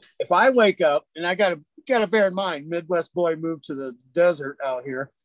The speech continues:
If I wake up and there's snow on the ground, I'm hunting. Period. And what's so crazy is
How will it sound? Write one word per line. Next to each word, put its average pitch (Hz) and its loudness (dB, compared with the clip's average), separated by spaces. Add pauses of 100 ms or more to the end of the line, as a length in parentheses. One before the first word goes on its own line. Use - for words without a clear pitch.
(180)
If - -2
I 202 6
wake 208 4
up 202 4
and 180 -2
there's 160 0
snow 180 2
on 196 2
the 196 -6
ground, 202 2
I'm 190 -2
hunting. 165 -8 (840)
Period. 156 0 (920)
And 170 0
what's 165 -4
so 220 4
crazy 220 0
is 143 -4